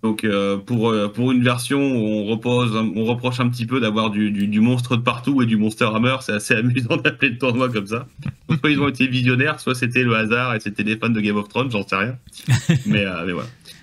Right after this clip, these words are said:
Speaker 2: Alors là, si je veux voir, par exemple, euh, bah, la liste qui a, euh, qui a performé en Angleterre, je, je clique tout simplement sur « Montrez-moi la liste ». Ça, même moi, en anglais, j'arrive à
Speaker 1: Exactement.
Speaker 2: comprendre.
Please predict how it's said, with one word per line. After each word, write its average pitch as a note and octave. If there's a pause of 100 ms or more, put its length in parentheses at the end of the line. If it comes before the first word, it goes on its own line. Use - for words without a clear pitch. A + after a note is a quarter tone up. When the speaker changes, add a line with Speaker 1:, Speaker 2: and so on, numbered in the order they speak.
Speaker 2:
Alors E3+
là, B3+
si G#3+
je E3+
veux G#3+
voir, A#3+
par E3
exemple, F#3
euh, D#3
bah, C3
la C#3
liste F#3
qui D#3+
a, D3+
euh, A#2
qui A#2+
a G#2+
performé E3+
en D3+
Angleterre, C3+
je, C3
je B2+
clique G#3
tout A3+
simplement E3+
sur « G3 (300)
Montrez-moi F#3+
la D3
liste ». G#3 (340)
Ça, F3+
même E3
moi, F3+
en D3+
anglais, C#3+
j'arrive G#2+
à D3+
Speaker 1:
Exactement. C#3
Speaker 2:
comprendre. B3